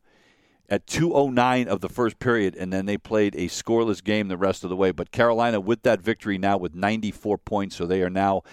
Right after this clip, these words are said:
within nine points, uh, of the Bruins. Uh, the New Jersey Devils are thirteen points back, so everybody's trying to chase the Bruins down, but, uh, that was a tough one last night. And, and even after they gave up that goal with about four and a half to go,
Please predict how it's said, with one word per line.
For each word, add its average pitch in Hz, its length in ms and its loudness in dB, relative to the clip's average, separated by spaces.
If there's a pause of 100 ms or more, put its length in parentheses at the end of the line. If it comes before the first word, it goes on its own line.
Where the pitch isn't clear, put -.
(320)
within 104 460 0
nine 104 320 0
points, 104 520 -4 (460)
uh, 90 260 -2
of 98 220 2
the 85 80 -8
Bruins. 85 480 -2 (280)
Uh, 87 220 2
the 87 100 0
New 92 120 -2
Jersey 110 340 0
Devils 104 560 2 (400)
are 95 220 2
thirteen 117 580 -2
points 90 320 -2
back, 85 340 0
so 87 280 0
everybody's 113 480 2
trying 117 320 0
to 87 80 -14
chase 123 320 0
the 110 100 -6
Bruins 104 380 -2
down, 107 320 2
but, 90 280 -2
uh, 90 200 2 (300)
that 220 120 6
was 208 80 4
a 175 60 -4
tough 165 240 4
one 113 100 -4
last 98 220 0
night. 76 220 -2
And, 98 260 -8
and 123 160 -2
even 226 320 2
after 202 260 2
they 180 160 2
gave 160 240 2
up 160 140 0
that 139 220 2
goal 131 380 4 (400)
with 123 180 2
about 127 240 2
four 147 260 2
and 139 80 4
a 123 60 4
half 131 220 0
to 113 80 -2
go, 95 440 2